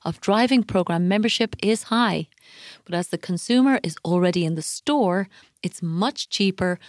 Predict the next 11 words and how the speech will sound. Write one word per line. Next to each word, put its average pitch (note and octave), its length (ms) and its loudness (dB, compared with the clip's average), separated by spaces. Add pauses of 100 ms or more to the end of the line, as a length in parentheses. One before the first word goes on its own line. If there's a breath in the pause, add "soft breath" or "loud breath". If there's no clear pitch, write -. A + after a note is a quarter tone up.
(120 loud breath)
than E3+ 180 -4
relying F#3 580 0
on E3+ 140 -6
external E3+ 540 -4
digital D#3+ 460 -4
communication E3+ 720 -2
channels E3 520 -4 (320 loud breath)
such - 340 -4
as - 100 -8
social F3+ 380 -2
media. D#3 420 -2